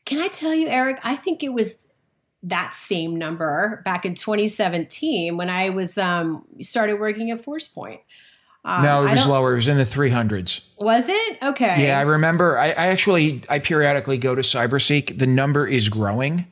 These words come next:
Speaker 1: Right. Which is
Speaker 2: Which means the
Speaker 1: crazy to me.
Speaker 2: opportunities are growing.
Speaker 1: So many opportunities. Okay, so here's, here's what I saw, though, and I, I did, I don't know how people aren't grabbing onto this. So you could take an eight-week online course, um, and you could get,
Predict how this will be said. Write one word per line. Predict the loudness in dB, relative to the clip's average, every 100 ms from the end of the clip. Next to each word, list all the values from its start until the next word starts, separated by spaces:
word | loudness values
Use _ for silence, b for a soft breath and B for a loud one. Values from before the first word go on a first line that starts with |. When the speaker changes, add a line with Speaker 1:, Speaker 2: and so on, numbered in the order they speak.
| _ _ _ _ _
Speaker 1:
Right. | -4 0 0 -4 -10 _ _ _ -20 _ _
Which | -8 0
is | 2
Speaker 2:
Which | 4
means | 4 6
the | 4
Speaker 1:
crazy | 4 4
to |
me. | 2
Speaker 2:
opportunities | 4 4 4 2 2
are | 0
growing. | -2 -4 -4 -10 -16 _ _ _ -4
Speaker 1:
So | 0 2 2
many | 2
opportunities. | 0 0 0 2 2 -2
Okay, | -2 0
so | 0
here's, | 0 0 0 -2 -6 B B
here's | -4 0 0
what | 2
I | 0
saw, | 2 2 2
though, | 2 -2
and | -2
I, | -4 -4 -2
I | 0
did, | 0 -2
I | -2
don't | -2
know | -2
how | -2
people | -2 -4 -4
aren't | -4
grabbing | -2 -2 -2 -6
onto | -6 -6 -6
this. | -4 -2
So | 0 0 0
you | -2 -2
could | -2
take | -2 -2
an | -4 -4
eight-week | -4 -4 -6 -8 -6
online | -2 -2 -2 -4 -6
course, | -8 -12 -6 -2 -2 -4 b b b b b -4
um, | 0 0 0 -4 -6
and | -2 0 0 -2 -2 -4 -4 -8 -10
you | -10 -6 -2
could | -2 0
get, | -2 0 -2 -4